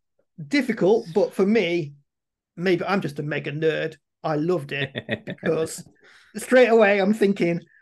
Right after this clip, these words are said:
Speaker 1: "How do I look at something that others aren't?"
Speaker 2: Mm-hmm.
Speaker 1: And straight away, when you're just trying to work out the different strategies of using in-season or
Speaker 2: Mm.
Speaker 1: using your older cards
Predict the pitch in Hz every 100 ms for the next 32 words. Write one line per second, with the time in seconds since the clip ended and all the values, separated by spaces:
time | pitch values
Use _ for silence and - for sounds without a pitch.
0 | _ 170 196 190 190 185 180 165 165 160
1 | _ 175 185 190 147 175 156 156 156 147
2 | - 165 156 143 - 165 175 190 - -
3 | _ _ _ _ _ - 156 156 135 120
4 | 156 - _ _ - - 214 214 226 180
5 | 165 165 147 143 _ _ _ _ _ _
6 | _ - 180 175 160 175 190 180 180 180
7 | 165 160 151 180 - 160 - 185 214 143
8 | 151 147 147 143 131 143 143 143 - 156
9 | 143 151 147 143 143 143 143 139 143 _
10 | _ _ 143 139 139 139 147 143 143 147
11 | 143 - 156 147 147 143 135 135 135 -